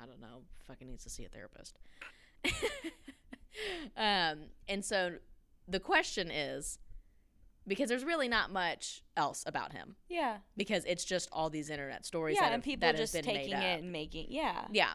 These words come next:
Speaker 1: So the question to bring to, you know, modern day times and,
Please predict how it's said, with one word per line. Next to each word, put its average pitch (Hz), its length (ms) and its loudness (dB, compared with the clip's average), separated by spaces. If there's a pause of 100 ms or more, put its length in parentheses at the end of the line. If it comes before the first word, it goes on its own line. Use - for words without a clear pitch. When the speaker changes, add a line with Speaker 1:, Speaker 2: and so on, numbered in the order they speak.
(120)
Speaker 1:
So 190 500 2 (360)
the 190 120 0
question 185 680 0 (240)
to 202 120 -6
bring 170 260 -2
to, 135 100 -6 (240)
you 156 160 -2
know, 139 80 -4
modern 160 400 4
day 147 140 2
times 147 360 -4
and, 147 100 -8